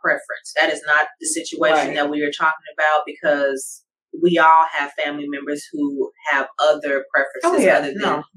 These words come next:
Speaker 1: Black
Speaker 3: yeah.
Speaker 1: women. We
Speaker 2: Yeah.
Speaker 1: are talking about the degradation
Speaker 2: Mm-hmm.
Speaker 3: Mm-hmm.
Speaker 1: of Black women. That's
Speaker 3: Yeah.
Speaker 1: what we're talking about.
Speaker 2: Yeah.
Speaker 3: Yeah, I, I could care less what your preference is.
Speaker 2: Right.
Speaker 3: You do what you do.
Speaker 2: Yeah.
Speaker 3: But you don't have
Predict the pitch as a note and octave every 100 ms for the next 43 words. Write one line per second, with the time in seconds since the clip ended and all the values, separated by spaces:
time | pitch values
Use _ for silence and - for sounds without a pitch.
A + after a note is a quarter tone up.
0 | F#3 E3 C#3 D#3+ D3+ C#3 B2 D3 D#3 D#3
1 | D#3 D#3+ - - C#3+ C3 - - - D#3
2 | D3+ D3+ D3 D3 - D3 D3 C#3+ - -
3 | _ - F#3+ E3+ F#3+ F#3 D3 D3 D3+ A#2
4 | A#2 - B2+ - - _ C#3 D#3+ D3+ -
5 | - - - - - - _ _ _ _
6 | - D#3+ C4 E3+ F3+ G3+ - - - F3
7 | E3 G3 - F3+ - E3 - A2+ - B2+
8 | C3+ D#3 D#3 D#3 F#3+ - D3 F3+ - -
9 | _ - - - E3 F3+ D#3 - E3+ F#3
10 | F#3+ F3+ - F3+